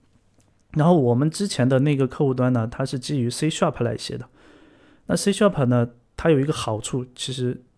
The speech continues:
它可以做到前后端的一个同构，就是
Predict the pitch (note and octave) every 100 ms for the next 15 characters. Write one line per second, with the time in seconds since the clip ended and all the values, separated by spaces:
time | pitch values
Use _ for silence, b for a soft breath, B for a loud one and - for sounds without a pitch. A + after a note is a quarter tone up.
0 | - D3+ - B2+ B2 D#3 C#3 B2 - A#2
1 | D#3 C#3+ C#3 B2+ A#2 B2 - G#2+ A#2+ C#3+
2 | B2+ - b b b b E3 E3 -